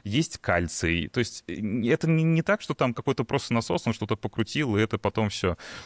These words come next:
э, куда-то, э, надо выплескивать, э, <laughs> точнее, выбрасывать. Здесь это сложная система с разными контейнерами, баками. И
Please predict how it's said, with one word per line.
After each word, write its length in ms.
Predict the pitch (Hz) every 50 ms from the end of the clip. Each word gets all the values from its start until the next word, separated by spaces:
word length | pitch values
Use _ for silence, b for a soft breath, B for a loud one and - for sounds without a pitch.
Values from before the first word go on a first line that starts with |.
| B B -
э, 400 | - 73 65 69 76 87 92 98
куда-то, 380 | - - 101 107 107 - 98
э, 460 | 92 90 90 90 85 82 69 76 87
надо 380 | 95 101 101 98 92 98 90 90
выплескивать, 760 | - - 101 101 104 104 131 123 90 - - 76 - - - -
э, 580 | - 90 92 95 98 98 95 95 98 95 69 82
<laughs> 40 |
точнее, 220 | 107 - - 117 101
выбрасывать. 600 | 120 110 95 - 117 - - - 90 78 - B B B 135 107 B
Здесь 340 | 104 98 98 117 170 180 -
это 120 | - -
сложная 320 | - - 123 156 156 151 131
система 480 | - 135 - - 104 90 82 80 82
с 80 | - -
разными 320 | 95 117 143 139 143 135
контейнерами, 580 | - - 127 113 - 90 85 82 82 82 80 78
баками. 500 | 82 135 175 - - 151 131 113 104 - - -
И 240 | 127 131 131 131